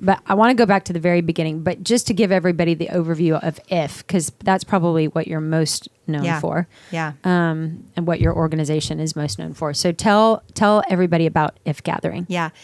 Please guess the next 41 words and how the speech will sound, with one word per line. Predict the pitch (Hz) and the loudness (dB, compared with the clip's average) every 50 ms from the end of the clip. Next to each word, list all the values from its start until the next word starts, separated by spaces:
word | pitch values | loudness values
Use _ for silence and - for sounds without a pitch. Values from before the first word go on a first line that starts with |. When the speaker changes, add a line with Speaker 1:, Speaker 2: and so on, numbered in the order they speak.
| - - _ _ | -20 -20 _ _
Speaker 2:
So | - 226 208 - | -6 -6 -4 0
If | - 262 277 285 - - - - | 2 2 2 0 -2 -8 -6 -2
is | - 214 214 202 190 170 | 0 2 2 2 0 -2
such | - - - - 208 202 - | -4 -4 -2 -2 -2 -2 -2
a | 202 | -2
beautiful | 165 185 180 185 180 190 185 | -2 0 0 0 -2 -2 -4
sisterhood | - 180 160 - 175 170 170 165 160 | -4 -4 -4 -4 -2 -2 0 -2 -2
of | 156 | -4
people | 147 - 170 - 165 | -4 -6 -4 -2 -2
all | 156 143 156 156 185 | 0 0 2 2 2
Speaker 1:
I | |
Speaker 2:
over | 190 180 202 | 2 4 4
Speaker 1:
love | 208 214 | 4 4
Speaker 2:
the | 254 | 4
Speaker 1:
that | 247 - | 4 4
you | 294 | 4
Speaker 2:
world. | 254 196 | 4 4
Speaker 1:
just | 247 - - - | 2 2 0 0
smiled | - 208 180 175 170 175 180 190 190 185 - - - | 0 2 4 4 4 4 4 4 2 -2 -6 -4 -4
when | 190 185 180 185 185 185 190 185 - | -2 0 0 0 0 0 -2 -2 0
you | 196 208 208 | 0 2 2
said | 185 - 220 180 170 - | 2 2 0 0 0 0
If. | - 175 165 - - - - | -2 -2 -2 -2 -6 -8 -2
Speaker 2:
Yeah. | - 320 381 - - 302 320 330 - - 294 | 2 2 2 4 4 2 0 0 2 0 0
Yeah. | 302 381 539 554 311 339 302 285 - - | 0 2 2 2 2 2 0 0 -2 -2
Speaker 1:
<laughs> | - - | -4 -2
Speaker 2:
It | 311 311 311 202 - 427 480 494 | 0 2 2 4 4 6 6 4
is, | 480 226 214 - | 4 2 0 0
it | 233 | 0
is. | - - 494 539 571 571 640 587 453 440 | 2 4 4 4 6 6 6 6 4 2
It's | 381 349 - 190 | 0 0 0 2
such | - 440 - - | 2 2 2 0
a | 440 - - _ _ _ _ _ _ _ _ _ | -2 -2 -4 _ _ _ _ _ _ _ _ _
pretty | - - 359 302 254 | -6 -4 -2 -2 0
baby. | 190 175 160 160 170 185 202 226 | 0 0 0 0 0 -2 0 0
I | 269 | 0
love | 294 262 214 185 175 | 2 2 2 2 2
that | 175 165 170 | 0 0 2
baby. | 175 170 160 170 170 175 120 160 | 0 0 0 0 -2 -2 0 2
That | - 349 392 381 | 2 2 2 2
baby | 359 330 320 302 294 285 269 247 | 2 0 0 0 -2 -4 -6 -6